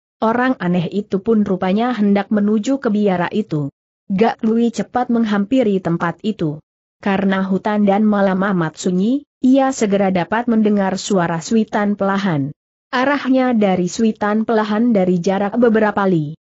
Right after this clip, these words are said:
Di bawah sinar bintang tampak sosok dua bayangan melintas hutan. Dalam sekejap,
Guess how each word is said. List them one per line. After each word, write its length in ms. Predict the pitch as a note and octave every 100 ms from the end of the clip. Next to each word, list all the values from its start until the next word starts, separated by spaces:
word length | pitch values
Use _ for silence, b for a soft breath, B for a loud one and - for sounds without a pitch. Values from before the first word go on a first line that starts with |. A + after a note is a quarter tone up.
| _
Di 240 | - G3+ G#3+
bawah 240 | G3+ G#3
sinar 480 | G#3 - G3+ F#3 F3+
bintang 400 | F3+ F3 F3 F3
tampak 480 | - A#3 G#3 D3+ -
sosok 480 | - F#3 F3 D3+ F#3+
dua 240 | G3 G3+
bayangan 480 | G3+ A#3 A3 G#3 G3
melintas 560 | F#3+ G3 G3 G3+ G#3
hutan. 480 | - C4 G3 D3 C#3 - _ _ _
Dalam 340 | G#3+ A3 A3+
sekejap, 640 | A3 - - G3 F3 D#3+